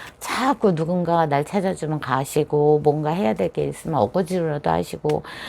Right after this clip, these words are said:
오늘 그렇게 보내야 돼요. 바쁘게, 바쁘게, 힘들게. 뭐,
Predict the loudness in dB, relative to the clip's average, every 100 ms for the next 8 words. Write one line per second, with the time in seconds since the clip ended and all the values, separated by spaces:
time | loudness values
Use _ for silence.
0 | -8 2 4 4 4 2 4 0 0 -2
1 | -2 -4 -2 2 4 4 2 0 -4 0
2 | 2 2 0 -4 -2 -2 -4 -10 -20 -20
3 | 0 6 8 8 8 6 0 -2 -14 _
4 | -20 -20 -20 -20 -18 -18 -20 -20 -20 -8
5 | 2 4 4